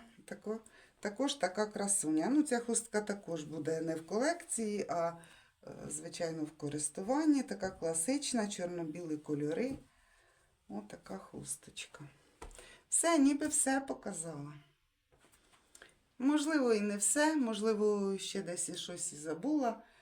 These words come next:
Ну, ці хустини, що тут, е, висять у хатині, то ви їх бачили вже декілька раз.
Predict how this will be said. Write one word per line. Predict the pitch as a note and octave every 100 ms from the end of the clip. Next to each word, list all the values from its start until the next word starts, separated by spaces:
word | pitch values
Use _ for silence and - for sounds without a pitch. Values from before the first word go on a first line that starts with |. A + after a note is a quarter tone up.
| _ _
Ну, | D4
ці | D4+ D#4
хустини, | D4 C#4 - C4 A#3+
що | A3+ A3
тут, | G#3+ A3+ G#3 G3+
е, | G#3 F#3+ F3+ F3
висять | G#3+ G3+ F#3+ G3
у | F3 F3+ E3
хатині, | - F#3 - F#3 E3+
то | D#3+ F3+
ви | F3+
їх | E3+ D#3
бачили | D3 C#4+ G3+ A#3+ A3
вже | F#3+ D#3+
декілька | E3 E3 - D#3 E3+ E3
раз. | A3 C4+ -